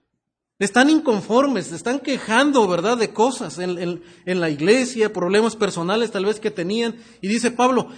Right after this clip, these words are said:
"Sean de un mismo sentir", o sea, dejen de, de estarse quejando y de estar insatisfechas y empiecen a estar satisfechas en Jesucristo, ¿verdad?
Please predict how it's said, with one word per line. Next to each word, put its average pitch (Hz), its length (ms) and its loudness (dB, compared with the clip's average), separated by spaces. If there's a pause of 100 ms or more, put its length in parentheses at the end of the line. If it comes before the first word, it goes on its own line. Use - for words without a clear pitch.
(120)
"Sean 269 360 4
de 254 80 0
un 262 120 2
mismo 269 280 0
sentir", 254 460 -2
o 196 80 0
sea, 220 200 0
dejen 226 360 2
de, 226 280 0
de 185 100 0
estarse 233 400 -2
quejando 247 500 0
y 269 60 -2
de 220 80 0
estar 220 240 -2
insatisfechas 247 960 -2 (640)
y 226 140 2
empiecen 247 480 2
a 262 40 4
estar 254 220 6
satisfechas 254 680 0
en 254 120 0
Jesucristo, 247 960 2
¿verdad? 170 420 0